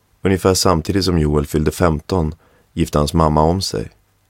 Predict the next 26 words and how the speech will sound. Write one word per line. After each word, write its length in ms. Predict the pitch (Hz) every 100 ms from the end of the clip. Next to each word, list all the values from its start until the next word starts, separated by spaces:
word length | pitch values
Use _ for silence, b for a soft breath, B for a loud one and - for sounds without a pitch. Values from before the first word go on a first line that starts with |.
| _ _ _ _ _ _ _ _ _ _ _ _ _
Det 80 | -
var 80 | 82
mycket 320 | 85 78 82
runt 220 | 80 76
omkring 340 | 76 80 82 78
som 160 | 78
hände 220 | 80 80
samtidigt, 680 | 73 82 78 73 80 78 -
med 120 | 80
nya 220 | 78 78 73
polare, 600 | - 80 78 76 76 76
småbus 680 | - 82 78 76 78 73
och 60 | 87
en 240 | 85 85
del 240 | 82 78 78
lättare 380 | 78 - 76 78
droger. 520 | 80 80 80 78 76 _ _ _ _ _ _ _ _ -
Morsans 420 | 82 76 78 78
nya 260 | 82 78
kille 340 | 78 - 80 80
och 60 |
jag 160 | 78 73
drog 180 | 76 76
inte 180 | 76 60
alls 260 | 73 78
jämnt, 480 | 85 80 76 - -